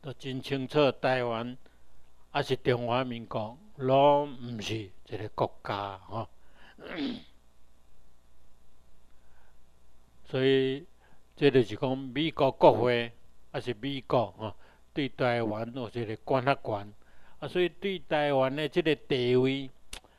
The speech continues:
要有改变吼，咱嘛是需要透过美国的国会。美国国会若有提案，美国政府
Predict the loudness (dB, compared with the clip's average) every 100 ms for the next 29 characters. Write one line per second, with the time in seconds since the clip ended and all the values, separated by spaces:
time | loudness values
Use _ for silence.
0 | -20 -20 -2 6 8 8 6 4 4 4
1 | 0 -2 0 2 2 -2 -16 -20 -20 -20
2 | -10 -6 -2 -2 -2 -4 -2 0 4 2
3 | 6 6 8 4 0 0 -10 -20 -20 -16
4 | -8 -6 2 4 4 -2 0 0 0 -4
5 | -6 -10 -10 -12 -12 -14 -14 -10 -8 -4
6 | 0 2 6 6 8 8 6 4 4 6
7 | 6 4 -2 -2 0 2 2 0 -14 -20
8 | -20 -16 -16 -16 -6 -6 0 -2 0 0
9 | 6 6 6